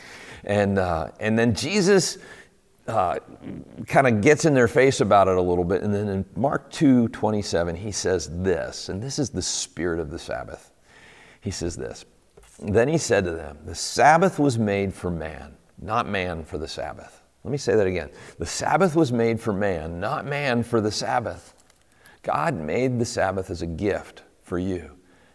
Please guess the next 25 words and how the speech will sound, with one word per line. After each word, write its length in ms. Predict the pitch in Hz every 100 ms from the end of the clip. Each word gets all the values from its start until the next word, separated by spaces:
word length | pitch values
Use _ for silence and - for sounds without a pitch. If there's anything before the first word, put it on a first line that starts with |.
| -
and 160 | 85
for 160 | - 87
me." 440 | 98 95 76 78 -
That's 260 | - -
the 80 | 120
spirit 360 | - - 104 95
of 60 |
the 60 | 90
law. 340 | 92 104 101
He 340 | - - 135 143
made 400 | 135 135 156 113
us. 220 | 107 -
He 100 | 117
knows 500 | 120 113 135 165 147
what 240 | 104 90
we 160 | 104 95
need. 240 | 85 104
He 140 | 123 135
wants 340 | 117 117 165
you 60 | 135
to 80 | 117
live 240 | 101 90
your 140 | 95
best 320 | 82 85 92 60
life. 500 | 85 95 123 -